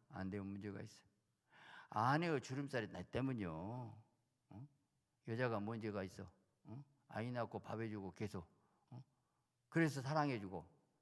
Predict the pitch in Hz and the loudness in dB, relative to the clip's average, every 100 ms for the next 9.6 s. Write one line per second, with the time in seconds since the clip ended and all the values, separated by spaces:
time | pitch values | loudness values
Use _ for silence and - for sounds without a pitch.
0 | _ - 139 127 151 135 143 127 117 104 | _ -4 -2 0 -2 2 0 2 0 -2
1 | 117 117 110 - 127 220 - - _ _ | -4 0 0 2 -2 -2 -10 -20 _ _
2 | - 120 - _ _ _ _ _ _ - | -14 -14 -14 _ _ _ _ _ _ -2
3 | 131 127 175 175 170 147 135 107 95 85 | -2 0 0 2 2 2 2 4 4 0
4 | 92 - - _ _ _ _ _ _ _ | -4 -12 -18 _ _ _ _ _ _ _
5 | _ - - 123 156 180 175 147 123 107 | _ -6 2 6 6 6 4 4 2 2
6 | 113 104 82 101 113 143 139 117 113 98 | 2 0 0 -2 4 6 6 2 -2 -2
7 | 98 92 127 127 113 101 - 90 82 87 | -2 -4 -2 -2 0 -2 -2 -4 -2 -6
8 | 85 139 160 160 185 131 147 151 139 147 | -8 -4 0 4 4 4 0 0 -2 -2
9 | 151 - 113 120 127 95 | -4 -6 -6 -4 -6 -6